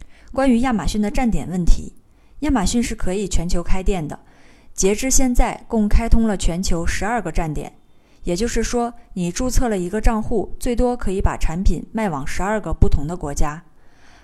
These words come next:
包括北美的美国、加拿大、墨西哥，欧洲的英国、法国、德国、意大利、西班牙，还有日本、澳大利亚、印度和阿拉伯。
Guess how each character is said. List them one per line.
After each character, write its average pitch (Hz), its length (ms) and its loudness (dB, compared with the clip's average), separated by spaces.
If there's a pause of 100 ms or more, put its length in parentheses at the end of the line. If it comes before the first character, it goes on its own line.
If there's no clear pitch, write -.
包 220 160 0
括 196 480 0
北 196 140 2
美 208 160 -2
的 165 160 -6
美 165 240 -8
国、 165 440 -8
加 214 180 0
拿 190 140 -4
大、 185 240 -2
墨 208 160 -4
西 208 200 -2
哥， 220 320 -4 (400)
欧 220 180 0
洲 214 180 2
的 185 220 -2
英 240 260 0
国、 170 220 0
法 160 300 -2
国、 160 240 -6
德 170 280 -4
国、 160 280 -4
意 185 120 -12
大 202 160 0
利、 208 200 -6
西 202 180 -2
班 214 180 0
牙， 156 300 -8 (580)
还 - 160 -10
有 175 220 -4
日 226 160 -6
本、 180 260 -4 (300)
澳 214 140 0
大 214 120 0
利 220 180 -4
亚、 226 260 -6 (180)
印 240 180 2
度 165 220 -2
和 - 160 -10
阿 190 180 -6
拉 208 120 0
伯。 160 360 0